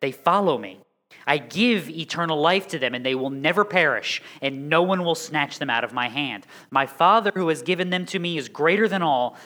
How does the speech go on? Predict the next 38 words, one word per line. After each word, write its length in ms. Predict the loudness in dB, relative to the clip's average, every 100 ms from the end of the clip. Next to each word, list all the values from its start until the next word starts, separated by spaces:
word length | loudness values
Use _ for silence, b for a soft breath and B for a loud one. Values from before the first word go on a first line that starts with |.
| B
and 200 | -8 -4
no 140 | -2
one 160 | 0 -2
is 140 | -2
able 180 | -4 -4
to 60 | -8
snatch 340 | -6 -6 -6
them 120 | -8
out 140 | -6 -6
of 100 | -8
the 60 |
Father's 440 | -8 -8 -8 -10 -10
hand. 340 | -12 -12 -18 _ B B
I 380 | 0 2 0 -4 -10 _ -18
and 140 | -14
the 40 | -14
Father 540 | -10 -10 -10 -12 -16 _ -14
are 160 | -12
one." 320 | -10 -12 -12 _ _ _ _ _ _ _ _ _ b _ _ _ _ _ _
The 80 | -14
person 420 | -2 0 0 -4 -6
who 140 | -8
demands 760 | -6 -8 -4 -2 0 -2 -6
the 120 | -10 -8
swamp 580 | -8 -4 -2 -2 -8 -20 -14
and 120 | -10
longs 600 | -8 -2 0 0 -4 -10
to 100 | -6
return 420 | -6 -4 -6 -8 -8
to 180 | -12
it, 240 | -14 -18 -20 _ _ _ _ _ _ _ _ -10
has 160 | -8 -4
he 120 | 2
actually 380 | 2 2 -6 -4
been 200 | -6 -8
cleaned 380 | -8 -8 -4
up? 360 | -2 -4 -10 _ _ _ _ _ _ _ _ _
No. 480 | -8 -6 -8 -10 -20